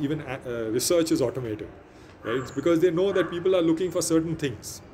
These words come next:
certain ratios or certain ways kind of thing.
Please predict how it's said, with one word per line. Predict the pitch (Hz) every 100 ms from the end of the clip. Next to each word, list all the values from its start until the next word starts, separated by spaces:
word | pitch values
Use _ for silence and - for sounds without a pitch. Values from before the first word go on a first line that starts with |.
| - - - - -
certain | 139 135 127
ratios | 127 123 143 135 131 127
or | 123
certain | 131 123 131 120
ways | 117 110
kind | - 113
of | 110
thing. | 139 113